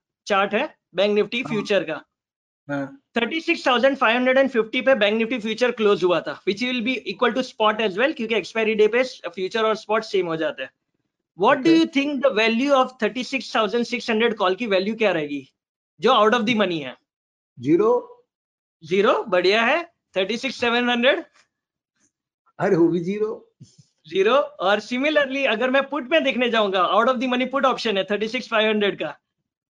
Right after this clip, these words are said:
Speaker 1: उसका ज़ीरो, और
Speaker 2: ज़ीरो।
Speaker 1: थर्टी सिक्स फ़ोर हंड्रेड का भी ज़ीरो।
Speaker 2: ज़ीरो।
Speaker 1: चलो, मैं आपको believe नहीं करता, फिर भी मैं एक बार check कर लूंगा, ठीक है?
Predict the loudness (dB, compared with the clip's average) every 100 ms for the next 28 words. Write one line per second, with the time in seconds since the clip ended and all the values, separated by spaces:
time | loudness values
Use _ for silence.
0 | -10 -4 2 2 0 _ -8 0 2 0
1 | -2 _ _ _ -2 -2 2 2 2 0
2 | -4 -8 -8 -6 -6 -6 -6 -4 -2 -2
3 | -4 _ _ _ _ _ _ _ -8 0
4 | 0 0 0 -2 -4 -12 _ _ _ _
5 | _ _ -2 0 2 2 0 2 2 2
6 | 2 2 2 2 0 0 -2 0 0 2
7 | 0 0 -2 0 -4 -2 -4 -6 -8 _
8 | -2 0 0 -2